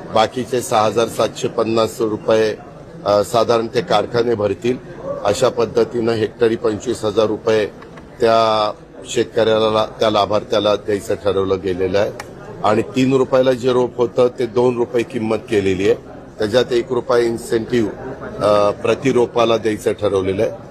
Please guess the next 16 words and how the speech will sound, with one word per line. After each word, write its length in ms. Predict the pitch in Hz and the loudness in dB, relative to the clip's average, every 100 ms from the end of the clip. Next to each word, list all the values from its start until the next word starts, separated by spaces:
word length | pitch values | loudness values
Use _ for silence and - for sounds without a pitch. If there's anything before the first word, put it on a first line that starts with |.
| - - - | -18 -6 0
त्याच्यामुळं 680 | 107 120 117 120 123 - | 2 4 4 2 -2 -6
साधारण 640 | - - 107 107 120 127 131 | -10 -2 0 2 2 2 0
हेक्टरी, 640 | 113 110 - 127 123 131 117 - - - - - | -2 -4 0 2 2 0 -6 -14 -18 -18 -12 -2
अ, 320 | 104 104 104 | 2 4 4
बारा 440 | 98 104 107 117 | 2 2 2 4
हजार 420 | 117 113 107 123 117 | 2 0 0 -2 -2
ते 300 | - 117 113 | -2 0 0
साडेबारा 680 | 78 - 110 113 113 110 | -4 -2 2 4 4 2
हजार 240 | 110 104 113 | 0 0 0
रोपं 360 | 107 98 110 | 0 -2 0
लागतात. 520 | 104 101 98 - - - - - - - - | 2 0 -2 0 0 0 -6 -20 -20 -20 -6
तर 60 | 101 | -2
त्याचा 280 | 110 107 120 | 0 2 2
विचार 340 | 120 131 117 | 0 0 0
केला 300 | - 117 120 | -2 -2 0
तर 200 | 110 117 | 2 0